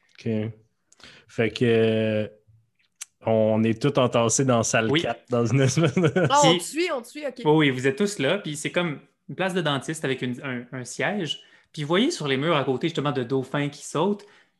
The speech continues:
Speaker 2: des instruments un peu trop gros, ou disons parfois un peu rouillés, ou c'était comme, il me semble que je suis déjà allé dans une place de dentiste et il n'y a pas de perceuses généralement qui sont là.
Speaker 1: Inquiétez-vous pas, c'est,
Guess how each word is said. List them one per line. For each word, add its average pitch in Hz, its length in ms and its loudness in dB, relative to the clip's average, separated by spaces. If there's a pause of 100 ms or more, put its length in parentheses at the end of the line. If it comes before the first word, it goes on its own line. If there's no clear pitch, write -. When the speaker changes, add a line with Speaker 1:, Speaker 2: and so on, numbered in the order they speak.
Speaker 2:
des 143 140 0
instruments 220 440 4
un 233 80 6
peu 247 140 0
trop 180 280 -2
gros, 127 420 -8 (320)
ou 135 120 -6
disons 135 320 -2
parfois 151 680 -2 (260)
un 147 100 -2
peu 135 220 -4
rouillés, 180 720 -2
ou 165 380 -4 (340)
c'était - 180 -4
comme, 131 300 -4
il 156 40 -8
me 151 60 -6
semble 277 220 -2
que 143 120 0
je 131 120 -2
suis 123 180 -8
déjà 135 180 0
allé 156 120 0
dans 139 120 -2
une 123 140 -4
place 131 200 -2
de 131 60 -2
dentiste 127 480 -6
et 135 40 -4
il 123 60 -4
n'y 127 60 -2
a 123 40 -2
pas 143 140 -2
de 135 60 -10
perceuses 127 680 -2
généralement 117 680 -4
qui - 160 -20
sont 113 220 -12
là. 110 120 -14 (800)
Speaker 1:
Inquiétez-vous 98 480 -4
pas, 110 180 0
c'est, 90 500 -8